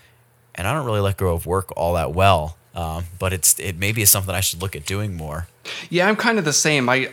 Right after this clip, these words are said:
Speaker 2: I find myself just sitting in front of the computer for hours and hours and hours, and I'm just working and working and working, and I forget to actually stand up or have fun or do something different.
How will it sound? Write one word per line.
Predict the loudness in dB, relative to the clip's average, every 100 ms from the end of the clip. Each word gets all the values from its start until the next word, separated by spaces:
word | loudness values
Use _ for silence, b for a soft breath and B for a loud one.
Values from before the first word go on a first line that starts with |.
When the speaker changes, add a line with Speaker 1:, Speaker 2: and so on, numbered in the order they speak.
| 0
Speaker 2:
I | 2
find | 2 0 4 4
myself | 4 2 4 2 2
just | 2
sitting | 2 2 0
in |
front | 0 0
of | 0
the |
computer | -2 -2 0 0 -2 B B B
for | -2 -2 4
hours | 6 6 4
and | 2
hours | 2 4 2 0
and | 2
hours, | 2 2 2 0
and |
I'm | -2 0
just | -2 2
working | 2 4 2
and | 2
working | 2 2 2
and | 2
working, | 2 2 2 -2 -4 B B B B 0
and | 4
I | 4
forget | 4 2 4 4 4
to | 4
actually | 4 4 2 -2 -6 -20 _ -16 -14 -12 0
stand | 2 6 6 8 6
up | 6 2
or | 0
have | 4 4 4
fun | 4 4 4
or | 0
do | 2 2
something | 4 4 4 2 0 0
different. | 0 0 0 0